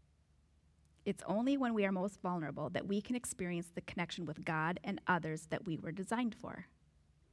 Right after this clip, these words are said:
But holding our stuff back doesn't allow us to truly connect the way we ought to, or that the way we were designed to,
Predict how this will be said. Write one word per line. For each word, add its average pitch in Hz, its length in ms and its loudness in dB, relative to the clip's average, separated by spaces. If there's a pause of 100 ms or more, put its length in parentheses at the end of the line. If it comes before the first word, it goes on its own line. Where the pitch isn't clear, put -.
(840)
But 214 120 2
holding 226 400 4
our 196 120 4
stuff 185 320 0
back 190 600 2 (1500)
doesn't 202 260 4
allow 190 300 4
us 185 120 -2
to 208 100 -4
truly 180 340 -2
connect 180 540 -4
the 175 60 -4
way 151 160 -4
we 151 140 -8
ought - 260 -4
to, 151 280 -6 (880)
or 180 120 0
that 151 200 0 (100)
the 180 100 0
way 143 160 2
we 143 360 -4
were 147 100 -2
designed 147 400 -2
to, - 300 -6